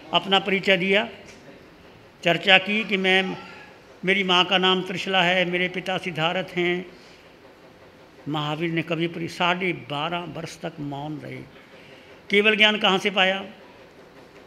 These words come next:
भीतर से पाया। आत्मा में केवल ज्ञान है। जैसे दूध में मक्खन है, आत्मा में केवल। आत्मा के कितने गुण हैं बहनों? आत्मा के गुण कितने और तुम्हारे कितने गुण हैं? शरीर के कितने गुण, आत्मा के कितने गुण?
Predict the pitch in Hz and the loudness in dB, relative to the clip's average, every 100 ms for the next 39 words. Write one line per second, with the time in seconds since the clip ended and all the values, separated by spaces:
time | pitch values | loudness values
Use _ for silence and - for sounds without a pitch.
0 | - - - - - 180 240 247 285 285 | -20 -20 -20 -20 -4 2 4 6 6 4
1 | 247 247 220 190 170 - 196 240 254 254 | 4 4 4 2 -2 -2 2 2 2 2
2 | 285 294 285 277 285 277 269 269 269 247 | 4 4 4 4 4 4 2 4 4 2
3 | - - - - - - - 208 233 202 | -2 -10 -16 -20 -20 -20 -6 -2 0 0
4 | 160 208 254 240 233 233 208 190 - 214 | -2 -4 -4 -2 0 0 -2 -6 -6 -2
5 | 190 180 185 185 208 240 - - - - | 0 2 2 0 0 -4 -8 -16 -20 -20
6 | - 151 165 165 156 151 147 139 135 123 | -10 -6 -4 -4 -8 -8 -10 -12 -14 -16
7 | - - 170 180 208 226 226 240 240 247 | -18 -6 2 2 4 0 0 2 2 2
8 | 240 233 208 180 196 247 - - - - | 0 -2 0 0 0 -4 -12 -20 -20 -20
9 | - - - - - - - - 180 214 | -20 -20 -20 -20 -20 -20 -10 2 4 4
10 | 247 247 240 240 175 240 247 254 247 247 | 2 0 2 2 2 2 2 2 4 2
11 | 233 233 214 247 247 262 262 240 247 226 | 2 0 2 4 4 4 2 2 0 0
12 | - 254 247 262 262 247 247 233 220 214 | 2 2 6 4 4 0 0 -2 -2 -2
13 | 226 233 240 240 240 226 233 | -2 -2 -2 0 -2 -2 -4